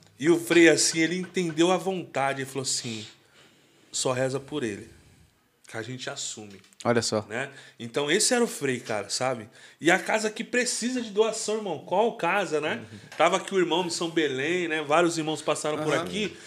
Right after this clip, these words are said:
Speaker 1: Cara, precisa de doação. Precisa de ajuda. O corpo de Cristo tem que tá perto, sabe, irmão? Tem que tá perto. E nessas experiências, irmão, a gente tava numa dificuldade na casa de recuperação.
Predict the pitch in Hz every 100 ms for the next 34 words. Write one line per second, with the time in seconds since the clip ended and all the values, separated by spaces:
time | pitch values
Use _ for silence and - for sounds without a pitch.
0 | - - 226 180 202 202 - 240 240 202
1 | 175 156 131 - 123 107 - - _ _
2 | - - 208 196 226 160 175 170 - -
3 | 151 - 254 285 220 175 - 185 214 240
4 | - 156 139 - _ _ - _ 226 233
5 | - 190 175 - 151 123 - 120 151 156
6 | 143 120 107 - _ _ 214 214 170 151
7 | 131 117 - - - - 127 160 202 226
8 | 208 196 220 208 185 233 220 180 151 131
9 | 135 165 170 - 185 185 175 - 185 190
10 | 165 175 165 - 143 135 135 131 123 -
11 | 117 98